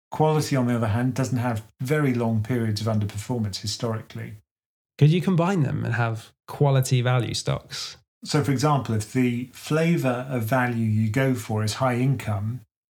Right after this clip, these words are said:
Speaker 1: then you can certainly go for high income value combined with quality. So there you'd be thinking about the sustainability of earnings growth, as well as the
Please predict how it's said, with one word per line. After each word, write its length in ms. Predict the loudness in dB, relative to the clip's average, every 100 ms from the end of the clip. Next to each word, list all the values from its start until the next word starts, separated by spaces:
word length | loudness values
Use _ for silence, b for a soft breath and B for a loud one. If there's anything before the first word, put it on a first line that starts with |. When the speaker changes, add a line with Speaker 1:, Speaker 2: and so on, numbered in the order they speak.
| _
Speaker 1:
then 160 | 0
you 80 | 0
can 160 | 0 -2
certainly 400 | 0 0 0 0
go 180 | 0 0
for 160 | -2
high 320 | -6 0 0 2
income 720 | 0 -2 -2 -2 0 -2 -4 -8
value 720 | -4 0 0 0 -2 -2 -6 -14 _ _
combined 680 | 0 2 4 4 2 2 0
with 320 | 0 -2 -2
quality. 600 | 0 0 0 -4 -10 -12 -20 _ _ _ -6
So 160 | -2
there 120 | 0
you'd 180 | 2 2
be 100 | 0
thinking 280 | 0 0 0
about 260 | -2 -4 -8
the 40 |
sustainability 1080 | -8 -6 -2 0 0 0 0 -2 -2 -2 0
of 160 | -2
earnings 420 | -2 -2 0 0 -2
growth, 500 | -2 -2 -4 -6 -6
as 140 | -4
well 220 | -2 -2
as 240 | -2 -4 -4
the 400 | -4 0 -2